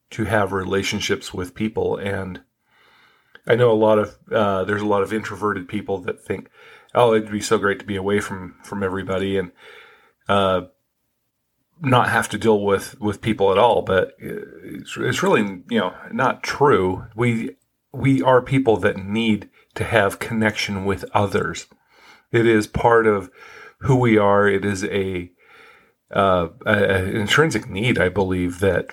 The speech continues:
we need to connect with others. And it's, uh, just on that whole introvert extrovert thing, kind of an interesting, uh,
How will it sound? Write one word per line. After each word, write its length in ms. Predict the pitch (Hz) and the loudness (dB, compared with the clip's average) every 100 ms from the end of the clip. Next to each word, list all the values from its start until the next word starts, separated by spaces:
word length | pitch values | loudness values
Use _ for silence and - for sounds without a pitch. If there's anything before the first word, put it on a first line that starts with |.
| - | -8
we 360 | 92 113 120 | -2 0 2
need 340 | 107 107 110 104 | 4 4 4 2
to 80 | 104 | -2
connect 400 | - 107 90 98 | 0 0 0 0
with 140 | 92 | 2
others. 420 | 98 - 90 - - _ _ _ _ _ _ _ _ _ _ _ _ _ - | 2 0 -4 -8 -14 _ _ _ _ _ _ _ _ _ _ _ _ _ -6
And 460 | 117 101 95 92 - - - - - - - _ _ _ _ _ _ _ _ _ _ _ _ _ - | -2 0 -2 -6 -14 -20 -20 -20 -20 -20 -20 _ _ _ _ _ _ _ _ _ _ _ _ _ 0
it's, 360 | 127 123 - | 2 2 2
uh, 640 | 113 101 98 101 - 135 135 | 4 4 0 -4 -8 -6 -2
just 200 | 127 - | 0 2
on 200 | 123 117 | 2 4
that 200 | 104 - | 2 2
whole 280 | 107 110 107 | 0 0 -2
introvert 500 | 110 107 107 104 101 | -4 -4 -2 0 2
extrovert 560 | 101 - 104 90 98 - | 0 -2 -6 -4 -8 -8
thing, 240 | 104 98 | -10 -8
kind 200 | - 107 | -4 -2
of 80 | 104 | -2
an 120 | 101 | 0
interesting, 600 | 104 98 104 - 104 101 | 0 0 -2 0 0 2
uh, 300 | 101 98 92 | 2 2 0